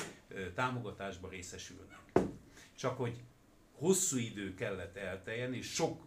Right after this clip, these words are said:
ö, mondjuk úgy, meghallgatást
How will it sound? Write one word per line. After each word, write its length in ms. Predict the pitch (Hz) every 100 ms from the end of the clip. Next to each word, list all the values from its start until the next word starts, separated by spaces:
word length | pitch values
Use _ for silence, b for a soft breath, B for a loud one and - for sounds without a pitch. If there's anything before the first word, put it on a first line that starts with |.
| -
ö, 400 | 107 95 92 90 87 - - - - -
mondjuk 340 | 113 107 101 98
úgy, 140 | 95 - B B
meghallgatást 1200 | 120 156 151 117 117 110 101 - 101 85 - -